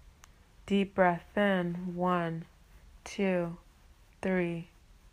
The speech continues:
four, five, six.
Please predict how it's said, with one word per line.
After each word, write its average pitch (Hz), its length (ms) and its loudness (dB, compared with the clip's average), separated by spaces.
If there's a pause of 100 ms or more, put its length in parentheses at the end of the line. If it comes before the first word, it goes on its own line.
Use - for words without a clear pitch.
(220)
four, 175 640 0 (760)
five, 175 440 4 (580)
six. - 800 -2